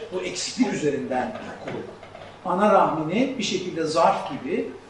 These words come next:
bırakırız, tersi olan memeye yöneliriz. Ve, hmm, oradan çıkıp tersine çevirin bir meme gibi bir şekilde ama dışarıdayız. O zaman içindeyiz,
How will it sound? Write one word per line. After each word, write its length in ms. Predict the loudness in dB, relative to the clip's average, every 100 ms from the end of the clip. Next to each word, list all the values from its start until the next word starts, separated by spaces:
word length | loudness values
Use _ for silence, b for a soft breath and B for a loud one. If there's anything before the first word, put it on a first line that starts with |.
| -6
bırakırız, 760 | -2 0 4 6 6 4 -4 -12 -16 -20 -20 -20 0
tersi 340 | 2 4 4
olan 300 | 6 6 4
memeye 340 | 2 4 4 4
yöneliriz. 720 | 4 0 -4 -10 -14 -16 -16 -20 -20 -20 -20 4 8
Ve, 320 | 8 4 -4 -8
hmm, 320 | -8 -8 -8 -10 2
oradan 320 | 6 6 4
çıkıp 280 | 0 0 0 0 -8 -14 0
tersine 380 | 2 2 0 -2
çevirin 360 | 0 2 2
bir 80 | 4
meme 220 | 4 6
gibi 380 | 4 4 2 2
bir 40 |
şekilde 360 | 0 0 -2 0
ama 260 | 4 4 4
dışarıdayız. 560 | 0 0 0 -4 -8 -14 -8
O 140 | -4 0
zaman 280 | 2 2
içindeyiz, 600 | 0 -4 -4 -6 -6 -14